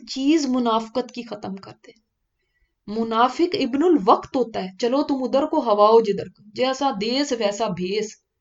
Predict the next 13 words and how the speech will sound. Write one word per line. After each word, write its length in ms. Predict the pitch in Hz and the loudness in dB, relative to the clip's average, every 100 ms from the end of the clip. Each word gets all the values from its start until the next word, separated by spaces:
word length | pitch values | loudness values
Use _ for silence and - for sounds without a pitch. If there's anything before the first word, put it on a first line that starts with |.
| _ _ _ _ _ _ _ _ _ - | _ _ _ _ _ _ _ _ _ -16
ठीक 220 | 135 - | -16 -6
है, 160 | 330 392 | -4 -2
जो 460 | 214 190 147 180 | -4 -8 -10 -10
हमने 300 | 185 175 202 | -6 -4 -2
कोई 200 | 294 302 | -2 0
different 420 | 254 180 180 214 214 | 2 0 0 -6 -4
नहीं 120 | 226 | -6
होना, 320 | 571 480 392 | -6 -6 -6
क्योंकि 360 | 247 247 254 240 | -6 -8 -8 -10
जैसा 420 | 190 220 - 415 | -6 -6 0 0
देश 300 | 269 339 466 | 2 2 2
वैसा 380 | 453 440 427 453 | 0 0 2 0
भेष, 260 | 381 349 | 2 -2